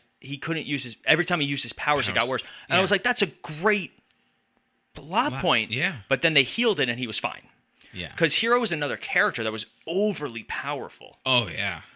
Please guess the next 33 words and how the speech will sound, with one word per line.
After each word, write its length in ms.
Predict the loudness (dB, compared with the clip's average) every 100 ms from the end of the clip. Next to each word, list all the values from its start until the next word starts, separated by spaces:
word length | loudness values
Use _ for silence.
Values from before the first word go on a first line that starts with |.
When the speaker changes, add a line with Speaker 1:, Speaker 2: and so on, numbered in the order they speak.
| _ _ -10
Speaker 1:
Um, 340 | -8 -8 -8 0
but 160 | 0 0 -12 -8
we 120 | -2
got 140 | 0 0
Hiro 320 | 0 2 2
and 80 | 0
Ando, 420 | -2 0 -2 -2
which 200 | -8 -6
were 120 | -4
my 140 | -2 -2
two 220 | -2 -6
favorite. 320 | -4 -6 -6
Like, 200 | -10 -8
they 120 | -4 -2
Speaker 2:
Yeah. 80 |
Speaker 1:
were 60 | -2
such 200 | -4 -4
a 40 |
great 260 | -6 -6 -6
pair. 180 | -6 -2
And 140 | -2
Ando 320 | 0 0 0 0
got 140 | 0
his, 200 | -2 -6
his 240 | -6 -6 -2
lightning 320 | -2 0 -2
powers, 340 | 0 0 -2 0
too. 300 | -2 -2 -6
Speaker 2:
Mm-hmm. 220 | -14 -14 -16 -16 -20 -8
Speaker 1:
He, 200 | -8 -6
his 160 | -6 -4
power 420 | 2 4 4 4
augmentation. 840 | 2 0 -4 -4 -2 0 -2 -4